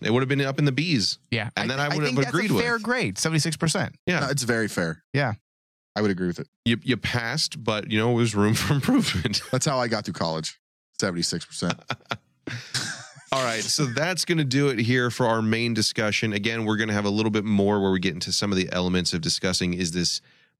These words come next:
Speaker 1: how does this work as a standalone, or is it better as the epilogue? Is, where do our characters go from here in our Patreon discussion? So if you're interested in that, head on over to patreon dot com slash rainman digital. You can get that and a ton more content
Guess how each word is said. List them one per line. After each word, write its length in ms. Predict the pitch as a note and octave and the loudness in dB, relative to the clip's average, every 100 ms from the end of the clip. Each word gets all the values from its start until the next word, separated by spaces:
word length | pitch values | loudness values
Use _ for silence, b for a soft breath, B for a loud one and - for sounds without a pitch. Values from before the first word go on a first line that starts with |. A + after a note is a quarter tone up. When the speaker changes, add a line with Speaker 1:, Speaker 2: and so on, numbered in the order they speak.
| _ | _
Speaker 1:
how 80 | - | -4
does 80 | G#2 | -2
this 160 | F#2 - | -2 0
work 200 | G2+ F#2 | 0 2
as 100 | E2 | 0
a 60 | |
standalone, 680 | D#2+ - A#2+ A2+ A2 G#2+ G#2 | 0 -2 -2 0 2 2 2
or 60 | F2+ | 2
is 80 | D#2 | 0
it 60 | |
better 180 | D#2 D#2 | 0 0
as 100 | D2 | 0
the 100 | D2+ | 0
epilogue? 460 | E2 E2+ D#2+ D#2 D2 | 0 0 0 0 -2
Is, 240 | D2+ - - | -8 -8 -4
where 160 | G#2+ G2 | -2 0
do 80 | E2+ | 0
our 100 | E2+ | -2
characters 500 | - G2 F#2 F2+ D#2 | -2 -4 -2 -4 -2
go 200 | F#2 E2+ | -2 -2
from 160 | - | -6
here 500 | - - B2+ A#2 A2+ B B B B | -8 0 2 2 0 B B B B
in 220 | - G#2 G2 | 0 0 0
our 180 | F#2 E2+ | 0 -2
Patreon 580 | D2+ A2+ A2+ A#2 G#2 G2 | 0 0 0 0 0 0
discussion? 560 | F#2 - F#2+ - G2 | -2 -2 -2 0 0
So 120 | F2+ E2+ | 0 -2
if 80 | |
you're 80 | E2 | 0
interested 340 | G#2 G2+ - G2+ | 0 0 0 2
in 120 | F#2 | 2
that, 200 | F2 E2+ B B | 0 -2 B B
head 160 | - G2 | -4 -2
on 140 | F#2 | 0
over 180 | F#2 F2 | 0 0
to 60 | D#2+ | 0
patreon 420 | G#2+ A2 G#2+ F#2+ | -2 0 0 0
dot 180 | E2 D#2 | -2 -2
com 300 | F2+ E2+ D#2+ | -2 -2 -2
slash 320 | E2 D#2 - | -2 -2 -2
rainman 400 | F2 E2+ D#2+ D#2 | -2 0 0 0
digital. 480 | G#2+ A#2 B2 A#2 - B B | 0 2 2 0 -2 B B
You 120 | G2 | -4
can 140 | F2+ | -2
get 140 | D#2+ D2+ | -2 0
that 220 | F#2 F#2 | -2 -2
and 120 | F#2 E2 | -4 -4
a 60 | |
ton 300 | - - C#3+ | -4 -2 0
more 240 | B2+ A2+ G2 | 2 0 0
content 580 | - F#2+ F#2 F#2+ F2 | -4 -4 -2 -2 -4